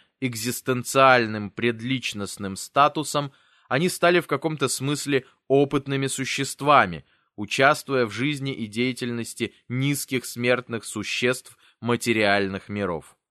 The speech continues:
А поскольку личность, дарованная этим опытным настройщиком мысли, происходит от личного и непрерывного служения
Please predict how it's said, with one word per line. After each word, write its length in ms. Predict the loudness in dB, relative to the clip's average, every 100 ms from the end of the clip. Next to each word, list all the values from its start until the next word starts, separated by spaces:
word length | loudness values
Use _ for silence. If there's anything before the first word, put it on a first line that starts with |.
| _ _ _ _ _ _ _
А 100 | -4
поскольку 540 | 0 0 2 0 2 0
личность, 640 | 0 -2 -6 -6 -8 -14 _ _ 2
дарованная 760 | 4 6 4 2 2 0 0 0
этим 400 | -2 0 -4 -2
опытным 580 | 0 2 0 -2 -4 -2
настройщиком 840 | -2 -2 0 2 2 -2 -2 -2
мысли, 580 | 0 0 -2 -4 -8 -8 _ _ -2
происходит 600 | 2 2 2 2 2 2
от 240 | 2 0
личного 580 | 0 0 0 -2 0 -2
и 160 | -2 -2
непрерывного 840 | -4 -2 0 2 2 0 -2 -4
служения 800 | -6 -4 -4 0 0 0 -4 -6